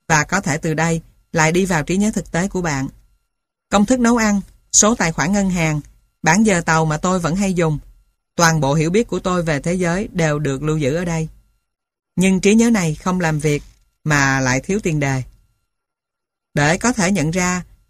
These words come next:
mọi sự vật trong cuộc sống, tôi phải biết là tôi biết chúng. Nhiệm vụ này do trí nhớ nhận dạng đảm nhiệm. Nó nói với tôi, liệu tôi đã biết hay chưa biết cái đang xảy ra? Bình thường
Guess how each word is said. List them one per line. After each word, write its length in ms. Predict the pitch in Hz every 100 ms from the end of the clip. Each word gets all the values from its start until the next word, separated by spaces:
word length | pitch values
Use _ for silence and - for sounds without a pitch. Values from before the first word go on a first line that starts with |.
| -
mọi 240 | 151 147
sự 180 | 156 143
vật 180 | 151 -
trong 120 | 170
cuộc 180 | 160 139
sống, 300 | - 165 214 - - _ _ _
tôi 280 | - 170 165
phải 160 | 160 160
biết 280 | 180 240 - _ _ -
là 400 | 156 139 135 143 - -
tôi 140 | 160
biết 120 | 180 -
chúng. 260 | 180 202 254 - _ _ _ _ _ _ _ _ _ _ _ -
Nhiệm 180 | 165 180
vụ 160 | 165
này 260 | 180 170 156 -
do 140 | 175
trí 200 | 175 208
nhớ 180 | 226 214
nhận 260 | 233 151
dạng 280 | 151 135 139 -
đảm 220 | - 147
nhiệm. 220 | 190 139 135 - _ _ _ _ _ _ _ _ _ _ _ _ _ _ _
Nó 160 | 185 220
nói 200 | 214 226
với 140 | 247
tôi, 360 | 254 214 208 196 _ _ -
liệu 240 | 160 165
tôi 260 | 170 180 180
đã 160 | 156
biết 280 | 185 214 277
hay 200 | 240 214
chưa 200 | 202 202
biết 220 | 196 254
cái 120 | - 226
đang 180 | 208
xảy 180 | 202 170
ra? 280 | 202 202 196 - _ _ _ _ _ -
Bình 240 | 151 160 151
thường 320 | 165 151